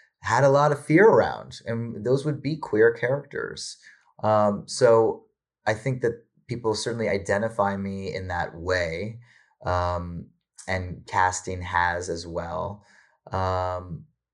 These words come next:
so, yeah, I mean, I, on some level, y-, y-, people only know you from whatever they see you do, um, and don't know exactly how far out you get to extend. But, um,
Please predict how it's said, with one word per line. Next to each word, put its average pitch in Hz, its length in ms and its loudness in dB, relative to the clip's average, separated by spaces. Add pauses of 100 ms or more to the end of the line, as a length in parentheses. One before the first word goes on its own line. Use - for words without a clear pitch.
(1120)
so, 123 400 6
yeah, 143 280 2
I 120 80 2
mean, 127 140 0
I, 123 240 -2
on 127 140 2
some 156 180 2
level, 139 240 6
y-, 120 160 2 (360)
y-, 87 560 -14 (220)
people 139 260 2
only 127 680 2 (400)
know 117 720 4
you 113 460 0
from 110 520 2
whatever 110 440 4
they 104 220 4
see 107 260 -4
you 101 260 -4
do, 92 460 0 (440)
um, 92 560 -2
and 98 140 -6
don't 101 240 2
know 98 220 4
exactly 92 440 -2
how 92 260 0
far 92 440 0
out 90 260 0
you 90 100 -10
get 87 200 -6
to 87 320 -2
extend. - 760 -6
But, 92 340 0 (400)
um, 92 520 -2